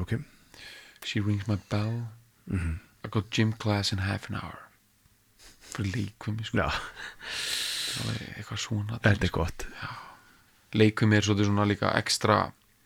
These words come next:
Speaker 2: extra out of the comfort zone.
Speaker 1: Já, já, fyrir þessa, fyrir þennan, þessa típu, típu, sko.
Speaker 2: Já, bara fyrir alla típur, eða ekki?
Speaker 1: Jú, jú.
Speaker 2: Þú veist, leikum minn oft svona, þú ert að fara aðeins út úr, leikum svo segir einhvern veginn ekki alveg.
Speaker 1: Mhm.
Speaker 2: Og hérna
Speaker 1: Það er ekki alveg safe space, sko.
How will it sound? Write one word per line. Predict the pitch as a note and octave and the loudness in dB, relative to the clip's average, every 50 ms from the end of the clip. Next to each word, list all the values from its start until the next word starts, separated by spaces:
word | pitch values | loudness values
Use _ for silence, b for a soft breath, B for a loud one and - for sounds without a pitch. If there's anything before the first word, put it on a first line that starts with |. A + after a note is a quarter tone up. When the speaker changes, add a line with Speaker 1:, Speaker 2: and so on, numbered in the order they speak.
| - B B B B B B B B B B B B B B _ - - | -8 B B B B B B B B B B B B B B _ 2 4
Speaker 2:
extra | A#2+ A2+ - - B2 A2+ | 6 6 8 8 8 10
out | A2 A2 - | 8 8 6
of | A2+ G#2 - - - - - | 2 -4 -4 -8 -12 -4 -2
the | A2+ | -2
comfort | G#2 - A#2+ A2+ G#2 G2+ - | 2 4 4 4 4 4 6
zone. | - G#2+ G2+ G2 B B B B B B - | 6 6 6 6 B B B B B B 6
Speaker 1:
Já, | G#2 F#2+ F#2 - | 6 6 6 4
já, | - G#2+ F#2+ F#2 F2+ F2 F2 | 4 4 6 6 4 4 4
fyrir | - A2 G#2 | 4 4 4
þessa, | F#2+ G#2+ G2 - G#2 F#2+ F2 - - - | 4 4 4 4 4 4 4 2 0 0
fyrir | - G2+ F2+ | 0 2 2
þennan, | F2+ F#2+ F#2 F2+ - - - - - | 2 2 0 0 -2 -6 -12 -6 -2
þessa | - G#2 F#2+ F2+ | 0 0 2 2
típu, | F#2+ G2+ - - | 0 -2 -2 0
típu, | - A2 F2 F2 | 2 2 2 2
sko. | E2 - - C2 C2 - - _ B B B B B B B B B - | 0 -2 -4 -8 -8 -10 -14 _ B B B B B B B B B 0
Speaker 2:
Já, | G#2+ - D#2 D2+ - | 0 2 0 0 -2
bara | - A2 | -4 0
fyrir | - A#2 F#2+ G2+ | 2 4 4 4
alla | G2+ - - F#2+ | 2 2 2 2
típur, | - A2 G2+ A2 G2+ | 2 4 6 6 4
eða | G2+ G2 | 4 4
ekki? | G2 A#2 G2+ | 2 4 6
Speaker 1:
Jú, | C#3 A2+ G2 | 6 6 8
jú. | F#2+ G2 G2+ G#2+ | 6 6 4 4
Speaker 2:
Þú | |
veist, | G2+ - | 4 4
leikum | A2 G#2+ G2+ - G#2+ G#2 | 4 4 4 4 4 6
minn | G#2 G#2+ | 6 6
oft | G#2 F#2+ - | 6 4 4
svona, | - A2 G#2+ G#2 | 6 6 8 6
þú | G2+ | 6
ert | G2+ - | 4 2
að | - - | 4 6
fara | A2+ A2 G#2+ | 6 6 6
aðeins | G#2 - | 6 4
út | A2+ C3 B2+ A#2+ - - - B2 | 2 0 0 -2 -4 -2 0 0
úr, | A#2+ A#2 A2 | 2 4 4
leikum | A2 A#2 A2+ - A2+ | 4 4 4 2 2
svo | G#2+ A#2 A2 | 2 4 6
segir | G#2+ A#2 A2+ A2 | 6 6 6 6
einhvern | A2 A2+ G#2+ A2+ | 6 4 4 4
veginn | A2+ G#2 | 4 6
ekki | A#2 A2+ | 6 6
alveg. | A2 A2 A2 G#2+ - - B B B | 6 6 4 2 0 -6 B B B
Speaker 1:
Mhm. | - A#2+ A2 G#2 G2 F#2 F2 E2 B B B B B B B B B _ - - - | 4 4 6 6 4 2 2 0 B B B B B B B B B _ -8 -2 2
Speaker 2:
Og | A2+ G2+ | 4 4
hérna | F#2+ G2 F#2+ - G2+ G2 G2 G2 G2 F#2+ G2 | 4 4 4 2 2 2 4 4 2 2 4
Speaker 1:
Það | G2+ A2 | 4 4
er | G#2 G2+ | 6 6
ekki | - G#2+ | 6 4
alveg | G#2 - - | 6 6 6
safe | A2 G2+ - | 4 4 2
space, | - - A2 G#2 - | 2 2 2 2 2
sko. | - - | 0 -4